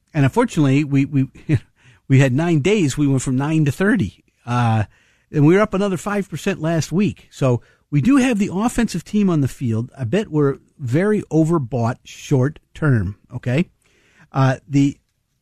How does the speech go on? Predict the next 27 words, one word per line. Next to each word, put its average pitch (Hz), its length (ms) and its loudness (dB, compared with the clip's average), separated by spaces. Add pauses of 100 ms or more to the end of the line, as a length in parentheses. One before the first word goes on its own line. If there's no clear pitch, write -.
(100)
the 160 160 0
over-the-counter 202 640 2
index, 123 360 0
so 131 120 -2
the 113 60 -2
smaller 185 380 -2
names, 113 300 0
are 117 60 -4
actually 156 380 -2
up 123 100 -2
more. 131 520 0 (400)
Uh, 117 140 0
they, 156 160 2
they're 160 400 0
at 135 100 -6
twenty-nine 160 480 2
point 135 260 0
eight 160 240 0
percent, 117 460 -4
but 120 180 -6
they're, 123 240 -2
they're 127 160 -6
actually 147 300 0
leading 147 420 2
their, 123 300 0
their 123 200 -8
big, 135 300 -4